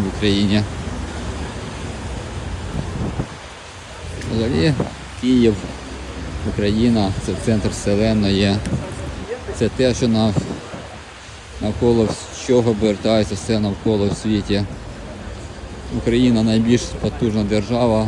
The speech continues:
з найбільш потужною нацією, яка пережила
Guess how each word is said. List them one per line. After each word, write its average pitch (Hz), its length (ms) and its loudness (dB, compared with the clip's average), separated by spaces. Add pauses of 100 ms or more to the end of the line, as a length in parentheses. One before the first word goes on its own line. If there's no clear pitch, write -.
з 101 40 -2
найбільш 104 400 2 (400)
потужною 104 640 0
нацією, 98 680 2 (1300)
яка 107 260 0
пережила 104 680 0